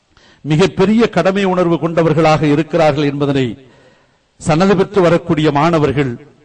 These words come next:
உணர வேண்டும். எப்படி? உது செய்யக்கூடிய முறை சரியான முறையாக இல்லை, அவருக்கு கற்றுத்தர வேண்டும் என்ற நிலை வருகிற போது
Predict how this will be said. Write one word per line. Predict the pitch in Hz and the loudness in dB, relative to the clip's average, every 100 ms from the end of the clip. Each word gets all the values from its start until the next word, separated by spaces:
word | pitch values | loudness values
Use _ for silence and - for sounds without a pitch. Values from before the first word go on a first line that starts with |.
| _ - | _ -6
உணர | 127 143 160 | -2 0 0
வேண்டும். | 143 131 123 120 - _ _ _ _ _ _ _ _ _ _ _ _ | -2 -6 -6 -8 -10 _ _ _ _ _ _ _ _ _ _ _ _
எப்படி? | - 147 208 170 139 98 - - _ _ _ _ _ _ _ _ _ _ _ | -8 -2 0 0 -2 -4 -16 -20 _ _ _ _ _ _ _ _ _ _ _
உது | - 143 170 240 247 | -6 -2 0 0 0
செய்யக்கூடிய | - 226 226 226 220 226 220 214 | -2 -2 0 -2 -2 -2 0 0
முறை | 190 190 208 233 233 180 - - _ _ _ _ _ _ _ | 0 0 0 0 -2 -6 -14 -20 _ _ _ _ _ _ _
சரியான | - - 160 190 214 220 240 | -10 -2 0 2 2 2 2
முறையாக | 233 226 220 220 208 | 2 4 4 4 2
இல்லை, | 208 202 208 214 220 190 | 0 0 2 2 0 0
அவருக்கு | 180 208 - 196 | 0 0 -2 -4
கற்றுத்தர | - 156 - 247 240 226 | -4 -4 -4 -2 0 2
வேண்டும் | 220 226 220 | 2 2 2
என்ற | 214 190 202 | 0 0 0
நிலை | 190 220 | 2 2
வருகிற | 208 202 185 185 | 2 2 2 2
போது | 175 202 220 185 196 | 2 2 4 2 2